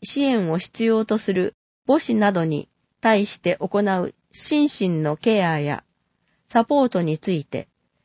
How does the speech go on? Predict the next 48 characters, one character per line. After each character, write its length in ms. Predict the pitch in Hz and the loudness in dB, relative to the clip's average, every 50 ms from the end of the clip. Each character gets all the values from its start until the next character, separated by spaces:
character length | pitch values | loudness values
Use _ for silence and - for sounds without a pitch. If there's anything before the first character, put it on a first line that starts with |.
| _ _ _ | _ _ _
対 200 | - 240 247 269 | 2 2 2 2
象 340 | 277 - 285 262 254 247 233 | 2 0 0 0 2 2 2
を 200 | 226 214 - - _ | 2 0 0 -2 _
出 280 | - - - - 226 226 | -12 -4 0 0 0 0
産 360 | - - - 269 277 269 247 | 0 -2 -2 0 0 0 0
後 220 | 240 240 - - - | 2 0 0 -2 -2
四 300 | - 208 233 262 285 302 | 0 2 2 2 2 2
ヶ 140 | - 294 285 | 2 2 2
月 300 | 269 277 262 - 262 240 | 2 0 0 0 -2 0
未 180 | - 247 254 | 0 2 2
満 240 | 247 220 196 196 185 | 2 2 2 0 0
か 140 | - 165 147 | 0 0 0
ら 160 | 151 156 - - | 0 0 -2 -2
一 280 | 147 - 180 - 262 269 | -4 -4 -2 0 0 2
年 180 | 277 277 254 | 2 2 2
未 160 | 240 240 247 247 | 2 2 4 4
満 240 | 233 196 165 147 139 | 4 2 2 0 0
に 160 | 135 135 - | -2 -2 -2
拡 260 | - 185 190 - 202 | 0 -2 -2 0 0
大 220 | 196 196 202 214 | 0 0 0 0
す 180 | - - - 185 | -2 -4 -4 -4
る 140 | 175 180 175 | -2 -2 -2
と 120 | - 170 | -4 -4
と 120 | - 170 160 | -2 -2 -2
も 140 | 160 156 | -2 -2
に、 240 | 160 156 147 - - _ _ _ _ _ _ _ _ _ _ _ _ _ | -2 -2 -4 -6 -8 _ _ _ _ _ _ _ _ _ _ _ _ _
子 140 | - - 226 | -2 0 2
供 240 | 226 269 269 269 262 | 2 2 2 2 2
の 140 | 262 262 269 | 2 2 2
人 280 | 254 254 254 240 226 | 2 2 4 2 2
数 140 | 185 175 160 | 2 0 -2
に 160 | 160 160 165 | -2 -2 -2
か 140 | - - 190 | -2 -4 -4
か 140 | 190 - 202 | -2 -2 -2
わ 120 | 196 190 | -2 0
ら 160 | 175 165 156 160 | 0 -2 -2 -4
ず、 220 | - 156 - - _ _ _ _ _ _ _ _ | -4 -8 -8 -10 _ _ _ _ _ _ _ _
一 220 | - - - 262 | -6 0 2 2
人 140 | 277 262 277 | 4 4 2
分 300 | 247 262 262 247 240 233 | 2 2 2 2 4 4
の 220 | 233 220 214 - - _ _ _ - | 2 2 0 -2 -6 _ _ _ -8
利 160 | 185 202 233 240 | -2 0 2 4
用 200 | 269 294 302 277 | 4 4 4 4
料 260 | 247 254 254 240 196 | 4 4 2 2 2
金 240 | - 147 139 131 - | 0 -2 -4 -4 -4
と 140 | - 143 | -6 -6
す 160 | 156 - - - | -6 -6 -8 -8
る。 180 | 143 117 - | -6 -8 -10